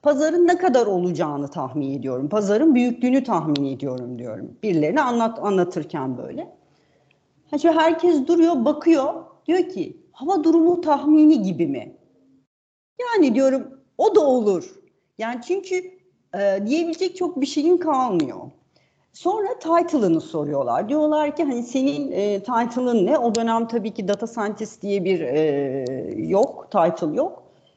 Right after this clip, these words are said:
Veri madencisi diye bir şey var mesela.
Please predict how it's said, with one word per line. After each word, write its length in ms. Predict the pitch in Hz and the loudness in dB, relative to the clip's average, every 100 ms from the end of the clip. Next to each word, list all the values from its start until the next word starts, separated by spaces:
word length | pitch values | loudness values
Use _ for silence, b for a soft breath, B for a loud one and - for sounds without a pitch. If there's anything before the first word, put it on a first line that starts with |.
| b | b
Veri 220 | 294 370 370 | 2 6 6
madencisi 840 | 233 185 175 151 147 147 - 123 | 6 4 2 -2 -4 -6 -12 -10
diye 220 | 139 127 | -8 -8
bir 40 | |
şey 360 | 127 - 117 107 | -12 -12 -12 -10
var 180 | - 98 | -12 -12
mesela. 600 | 90 113 - - 82 139 | -16 -16 -18 -16 -14 -6